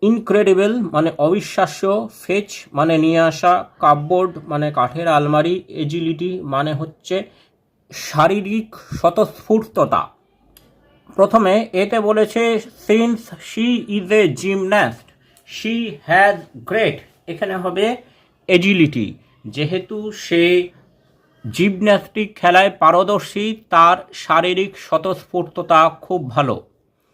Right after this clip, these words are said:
বি, তুহিন ড্যাশ এ বাকেট অফ ওয়াটার, এখানে হবে ফেচ, তুহিন এক বালতি জল নিয়ে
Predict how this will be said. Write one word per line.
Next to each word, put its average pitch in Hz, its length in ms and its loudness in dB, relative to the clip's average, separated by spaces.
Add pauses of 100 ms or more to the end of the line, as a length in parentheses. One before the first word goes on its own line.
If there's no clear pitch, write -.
(680)
বি, 196 260 2 (380)
তুহিন 220 420 2 (460)
ড্যাশ 202 280 6 (300)
এ - 20 0 (240)
বাকেট 202 360 0 (300)
অফ 180 100 4 (160)
ওয়াটার, 170 420 4 (260)
এখানে 190 260 -4
হবে 170 200 0 (180)
ফেচ, 170 280 0 (880)
তুহিন 196 440 -6 (480)
এক 160 160 2 (120)
বালতি 185 340 2 (140)
জল 175 240 4 (360)
নিয়ে 165 220 -4